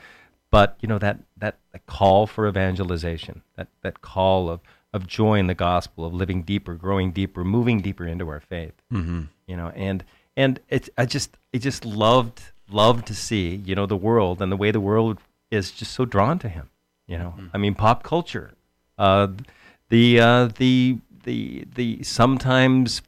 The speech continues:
Speaker 1: fickle news media that is always looking for chinks and flaws of just, they just can't get enough of, of Pope Francis. So it's, it's just wonderful to see.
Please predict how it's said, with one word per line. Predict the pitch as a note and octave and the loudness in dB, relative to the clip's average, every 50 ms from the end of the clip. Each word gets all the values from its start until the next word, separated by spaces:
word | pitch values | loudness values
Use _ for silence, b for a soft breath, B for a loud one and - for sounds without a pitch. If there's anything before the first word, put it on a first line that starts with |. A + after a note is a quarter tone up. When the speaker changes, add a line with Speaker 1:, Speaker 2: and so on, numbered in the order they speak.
| _ _ _ | _ _ _
Speaker 1:
fickle | - C3+ C3+ - D3 C#3 | -4 -2 0 2 4 4
news | C3 B2+ C3+ D3 D3+ C#3 | 6 6 6 4 4 2
media | D3 C#3 B2 G2+ F#2 D#2+ D2 - - - _ | 4 2 2 2 0 -2 -6 -8 -12 -10 _
that | - G2 F#2+ F#2+ - - | -2 0 0 0 -2 -4
is | G#2 G2+ G2 F#2+ F2 - | -2 0 0 0 -2 -4
always | - - G2+ G2+ A#2 A#2 A2+ A2 G#2 F#2+ G#2+ | 0 4 6 6 6 6 4 2 2 2 0
looking | G#2+ G#2 - A2+ G#2 G2+ | -2 -2 0 -2 -2 -2
for | - - G#2+ G#2 G#2 | -2 0 2 2 2
chinks | - - - A2 G#2+ G#2 - - - | 2 0 -4 -4 -4 -6 -6 -8 -6
and | G2+ F#2+ F2 | -6 -6 -4
flaws | - F#2+ G2 G#2 G#2+ G2 E2 - E2 - - | -2 0 0 2 2 0 -2 -4 -6 -10 -14
of | F2+ - | -14 -14
just, | - G2 - - - _ _ _ _ _ _ _ _ _ _ _ | -14 -14 -14 -14 -16 _ _ _ _ _ _ _ _ _ _ _
they | - A#2 G2 A2 A2 | -8 -4 0 0 0
just | F#2+ A2+ G#2+ - | 0 0 -4 -4
can't | - A#2+ A2+ G#2+ | -4 -4 -4 -2
get | A2 G#2 | -2 -2
enough | F#2 F#2+ G2+ A#2 - F#2+ | -2 -4 -4 -6 -8 -10
of, | F2+ - - _ _ _ | -14 -14 -16 _ _ _
of | - F#2 F2+ E2+ E2 - _ _ _ - F#2+ | -8 -8 -8 -10 -12 -18 _ _ _ -14 -14
Pope | - _ | -14 _
Francis. | - E2+ D#2+ D2+ - - - - | -14 -12 -12 -12 -14 -16 -16 -16
So | - - E2 D2+ D2+ D2 C#2 _ _ _ | -14 -12 -12 -14 -14 -16 -18 _ _ _
it's, | - G2 F#2+ - - | -8 -8 -8 -10 -10
it's | - B2+ - - - - | -10 -10 -10 -12 -14 -16
just | A2 - - - | -16 -14 -8 -6
wonderful | G2+ F#2+ F2 F2 E2+ | -6 -6 -6 -8 -12
to | - E2+ | -14 -14
see. | - - - - - | -16 -18 -18 -18 -20